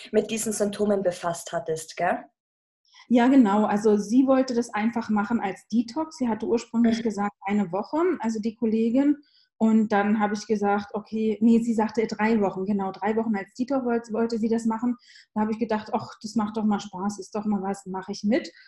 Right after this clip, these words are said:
Speaker 2: Und und hab mir dann ein Buch darüber geholt und mich belesen. Und dann hat sie dann nach einem Tag schon gesagt oder nach zwei Tagen, "Du, na, maximal eine Woche länger mache ich das nicht."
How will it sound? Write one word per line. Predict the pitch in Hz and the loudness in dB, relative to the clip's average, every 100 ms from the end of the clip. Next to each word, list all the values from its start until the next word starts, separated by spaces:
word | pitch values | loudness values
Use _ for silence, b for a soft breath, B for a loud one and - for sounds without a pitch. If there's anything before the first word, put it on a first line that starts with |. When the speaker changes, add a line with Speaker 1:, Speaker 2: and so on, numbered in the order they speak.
| B B B | B B B
Speaker 2:
Und | 220 214 220 214 214 - _ - | 0 4 4 2 -4 -14 _ 0
und | 208 208 | 2 2
hab | 214 | 2
mir | 226 | 2
dann | 220 196 | 2 0
ein | 196 | 0
Buch | 240 302 | 0 -2
darüber | 294 269 254 254 | -2 -2 0 0
geholt | 240 233 233 240 240 233 | 0 2 4 6 4 2
und | 202 196 196 196 | -2 -2 -2 -2
mich | 185 - | -8 -6
belesen. | 190 196 254 262 262 - b b b | -4 -2 2 6 6 4 b b b
Und | 214 214 | 2 4
dann | 202 208 214 | 4 2 2
hat | 214 214 - | 0 -4 -2
sie | 220 | 2
dann | 226 226 | 4 4
nach | 220 | 2
einem | 190 214 | 0 0
Tag | 226 208 208 | 0 -2 -2
schon | 214 208 | 0 0
gesagt | 190 196 202 - | 0 0 -2 -4
oder | 180 175 | -6 -6
nach | - | -8
zwei | - 185 | -8 -8
Tagen, | 196 202 190 190 202 | -4 -4 -2 -2 -2
"Du, | 175 196 190 | -4 -6 -4
na, | 180 165 | -2 -2
maximal | 175 - 208 190 | -2 -6 -4 -2
eine | 190 175 | -2 -2
Woche | 202 226 | -2 -2
länger | 190 190 | -2 -2
mache | 185 202 | -4 -4
ich | 254 - | -4 -6
das | 269 | -2
nicht." | 247 285 | 0 0